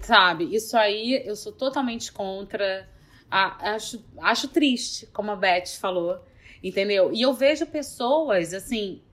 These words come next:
que só usam esse filtro e vendem a beleza, vendem produtos estéticos,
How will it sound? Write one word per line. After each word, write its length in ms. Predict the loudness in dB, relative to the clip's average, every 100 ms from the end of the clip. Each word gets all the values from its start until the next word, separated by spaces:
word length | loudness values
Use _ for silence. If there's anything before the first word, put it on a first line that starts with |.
| _ _ -6
que 380 | 4 4 4 -8
só 480 | 0 8 10 10
usam 420 | 6 4 4 -2 -2
esse 220 | -4 -12
filtro 640 | -8 -6 -6 -8 -8 -8 -10 _ _ 0
e 120 | 2
vendem 480 | 8 10 10 6 2
a 60 |
beleza, 760 | 0 0 2 2 0 -4 -10 -10 _ -8
vendem 440 | 2 4 4 0
produtos 520 | -2 -2 -2 -8 -10 -10
estéticos, 840 | 0 6 6 4 -6 -8 -8